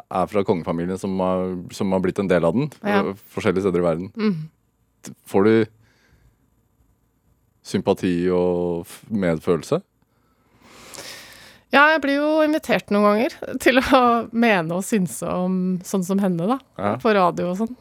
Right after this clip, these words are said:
Speaker 2: Eh, men, eh, ja, sympati. Men altså, når det kommer til akkurat henne, så, så må jeg innrømme at, eh, der har jeg blitt litt overrasket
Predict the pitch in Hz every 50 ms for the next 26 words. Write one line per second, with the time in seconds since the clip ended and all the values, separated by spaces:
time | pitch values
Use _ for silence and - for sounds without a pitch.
0 | _ - - 220 220 220 220 220 220 220 220 214 214 214 214 214 208 202 - -
1 | - - - - - - - - - 214 247 262 262 254 226 214 214 190 - -
2 | - - - - - - - - - - - - - - - _ _ _ _ _
3 | _ _ - - - - - - 247 254 254 262 262 262 254 - - 226 226 -
4 | - 247 - 247 247 - - 220 220 208 277 277 277 269 254 - 285 247 254 269
5 | 262 262 262 - 233 214 208 185 233 214 - - 220 214 - 226 190 165 - 180
6 | - 220 220 214 214 220 214 214 202 196 170 - - - - - 233 226 202 175
7 | 165 156 156 160 165 160 - 185 190 190 185 180 175 - 175 185 196 196 190 -
8 | - - - 147 160 - 151 - - - 156 - _ - - - 175 165 160 160
9 | 165 175 165 - - 226 233